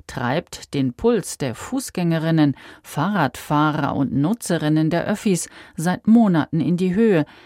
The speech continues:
und die Wählerinnen und Wähler damit in die Arme der Grünen.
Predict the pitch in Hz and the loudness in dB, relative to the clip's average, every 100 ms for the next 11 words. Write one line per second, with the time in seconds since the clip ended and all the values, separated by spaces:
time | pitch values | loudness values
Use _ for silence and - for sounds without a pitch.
0 | - - 254 170 127 127 160 156 156 156 | -10 0 0 2 -2 0 0 2 2 2
1 | 123 120 117 131 143 151 131 131 123 127 | 2 -2 -2 -2 0 -2 -2 -2 -2 -2
2 | 131 - 160 - 123 120 127 175 196 143 | -2 -2 -2 -4 -6 -6 -4 -4 -4 0
3 | 156 160 143 | 2 4 4